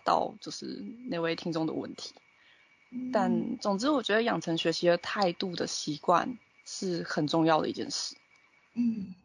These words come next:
Speaker 1: 是你不要因为这个兴趣看起来好像跟课业没有办法关联，就去阻止，或者就是说不能做这件事啊。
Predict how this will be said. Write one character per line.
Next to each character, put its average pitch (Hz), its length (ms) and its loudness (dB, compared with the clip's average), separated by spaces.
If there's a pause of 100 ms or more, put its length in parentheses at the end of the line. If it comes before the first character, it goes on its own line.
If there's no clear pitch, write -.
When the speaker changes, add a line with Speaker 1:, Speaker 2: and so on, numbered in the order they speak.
(100)
Speaker 1:
是 - 140 -2
你 277 120 10
不 190 120 4
要 202 160 8
因 196 220 0
为 208 120 2
这 202 120 -2
个 190 100 0
兴 185 180 -2
趣 185 140 -2
看 180 220 0
起 - 100 0
来 - 60 0
好 - 120 -6
像 196 260 2
跟 175 260 6
课 185 200 6
业 175 140 6
没 165 100 4
有 156 80 6
办 170 120 4
法 175 100 2
关 - 300 0
联， - 300 -2
就 165 180 0
去 170 180 0
阻 151 240 -2
止， - 220 -8 (340)
或 196 160 4
者 107 160 -2 (220)
就 - 120 -4
是 - 240 -8 (760)
说 160 380 4
不 175 140 4
能 135 120 6
做 147 120 2
这 - 60 -4
件 - 200 -6
事 - 220 -4
啊。 - 100 -16